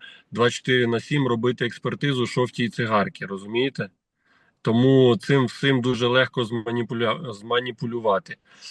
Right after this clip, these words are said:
А по-друге, якщо це навіть, е, не вважається наркотичним засобом, це не означає, що це можна використовувати, тому що це дійсно канабіс. Це не означає, що це можна використовувати для вживання.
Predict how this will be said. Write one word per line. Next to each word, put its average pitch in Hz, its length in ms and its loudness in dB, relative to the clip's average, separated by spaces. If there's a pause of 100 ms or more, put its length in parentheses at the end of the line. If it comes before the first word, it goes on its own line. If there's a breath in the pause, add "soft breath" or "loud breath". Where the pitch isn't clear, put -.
(160 loud breath)
А 123 120 0
по-друге, 139 500 6
якщо 123 360 4
це 135 160 0
навіть, 127 500 2 (800)
е, 113 420 0
не 117 180 2
вважається 123 600 2
наркотичним 117 800 -2 (360 soft breath)
засобом, 120 800 2
це 135 220 2
не 131 280 2 (100)
означає, 135 760 0
що 120 220 -6
це 131 240 0
можна 123 500 0
використовувати, 117 1040 -4 (180)
тому 110 180 -2
що 120 140 -6
це 123 160 -2
дійсно 120 380 0
канабіс. 117 560 0 (240 soft breath)
Це 131 120 0
не 123 120 4
означає, 123 440 2
що 123 120 -10
це - 120 -8
можна 113 280 -2
використовувати 127 880 0
для 107 240 2
вживання. 113 680 0